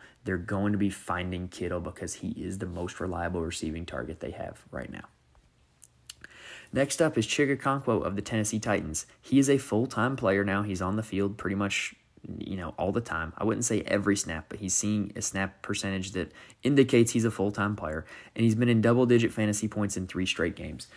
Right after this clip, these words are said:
And I'll be honest, I'm okay with double digits at this point out of the tight end position. I think he's a solid option.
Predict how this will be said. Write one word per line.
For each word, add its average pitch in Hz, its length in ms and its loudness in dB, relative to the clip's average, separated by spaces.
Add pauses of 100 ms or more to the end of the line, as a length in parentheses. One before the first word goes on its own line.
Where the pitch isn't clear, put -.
(240)
And 104 160 0
I'll 92 100 0
be 98 140 4
honest, 107 340 4
I'm 90 140 -6
okay 98 300 0
with 101 120 2
double 101 200 2
digits 95 340 -2
at 82 80 -4
this 87 140 -4
point 87 240 -8
out 87 80 -6
of 82 60 -8
the 82 40 -10
tight 85 220 -8
end 85 140 -8
position. 85 380 -10 (140)
I 87 60 -12
think 95 180 -6
he's 90 160 -6
a 82 60 -8
solid 90 320 -2
option. 87 320 -2